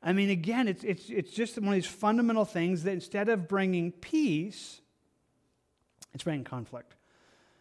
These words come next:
So again, for me, I, I, I'm just, I'm still captured back by verse one, and I just want you to understand again how much this is a part of that. So God's ways is drawing you to love God and love people.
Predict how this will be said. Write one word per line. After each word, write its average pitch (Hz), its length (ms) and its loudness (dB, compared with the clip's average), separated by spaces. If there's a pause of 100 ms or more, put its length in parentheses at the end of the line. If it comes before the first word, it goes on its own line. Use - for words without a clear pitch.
(160)
So - 120 2
again, 170 220 4
for 156 160 -4
me, 165 400 4
I, 165 300 0
I, 165 120 -10
I'm 147 120 -2
just, 165 200 0
I'm 147 140 -4
still 175 180 -2
captured 165 460 2
back 156 240 2
by 156 120 2
verse 151 320 -2
one, 156 420 0
and 147 80 -6
I 147 60 -2
just 156 140 -10
want 208 140 -2
you 160 100 0
to 165 100 0
understand 165 380 0
again 165 220 0
how 165 400 2
much 139 220 -4
this 147 140 -6
is 165 120 -4
a 175 40 -2
part 226 240 -2
of 135 100 -8
that. 117 180 -12 (880)
So 185 220 2
God's 170 460 4
ways 175 380 4
is 151 80 -2
drawing 160 280 2
you 156 60 2
to 151 80 0
love 160 240 2
God 160 200 2
and 156 100 -2
love 156 240 2
people. 160 500 -4